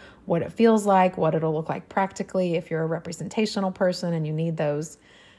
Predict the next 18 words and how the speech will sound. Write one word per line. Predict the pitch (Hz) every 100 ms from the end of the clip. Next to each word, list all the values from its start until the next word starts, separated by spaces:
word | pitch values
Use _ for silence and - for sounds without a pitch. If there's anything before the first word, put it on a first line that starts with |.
| _
those | - 175 165
photos | - 180 180 175
or |
representational | 170 165 165 170 165 170 - 156
images, | 175 180 180 180 170
you |
could | 165
even | 170 165
use | 165
photos | - 151 160 160
of | 175
yourself, | - - 226 226 240 -
you | 180
know, | 165
things | 160 165 165
from | 165 160
real | 160 170
life. | 170 175 175